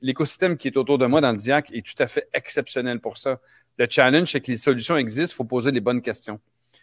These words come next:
Puis si on est pour prendre une place dans cette francophonie-là, ben, il faut qu'on soit aussi en mode collaboration puis ouvert. Et tous les acteurs sont là. Alors, euh, c'est ma com-, ma, ma petite conclusion. Bien que tantôt, euh, je vous donne des résultats, euh,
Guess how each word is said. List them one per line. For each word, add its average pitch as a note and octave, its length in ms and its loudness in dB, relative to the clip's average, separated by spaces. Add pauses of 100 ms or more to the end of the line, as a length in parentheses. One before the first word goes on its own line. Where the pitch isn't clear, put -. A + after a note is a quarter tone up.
(240)
Puis A#2 80 -14
si - 120 -6
on E3+ 100 2
est D#3 60 4
pour C#3 180 -6
prendre D#3+ 240 2
une B2+ 100 0
place D#3 300 2
dans C3+ 80 -2
cette B2 200 -8
francophonie-là, B2+ 840 0
ben, C3+ 140 -2
il A2 100 -4
faut - 140 -8
qu'on A2+ 180 -8
soit C#3 220 -4
aussi B2+ 340 -8
en A2 220 -6
mode A#2+ 260 0
collaboration A2+ 680 2
puis A2+ 140 -8
ouvert. G2+ 320 -4 (420)
Et A2+ 100 -4
tous - 200 -4
les D#3+ 160 4
acteurs C3+ 380 0
sont A2+ 180 -6
là. F#2+ 140 -10 (180)
Alors, A2+ 340 -2
euh, A2 180 0
c'est - 160 -2
ma D#3+ 100 6
com-, D#3 240 2 (160)
ma, D3 160 4 (160)
ma D3+ 140 -2
petite D3 340 -4
conclusion. D3 640 -2 (400)
Bien E3 160 4
que - 80 -4
tantôt, E3+ 480 4
euh, C3+ 180 6
je A#2+ 120 -6
vous B2+ 60 -6
donne D#3 260 4
des C3+ 120 4
résultats, C#3+ 680 2
euh, A2+ 260 4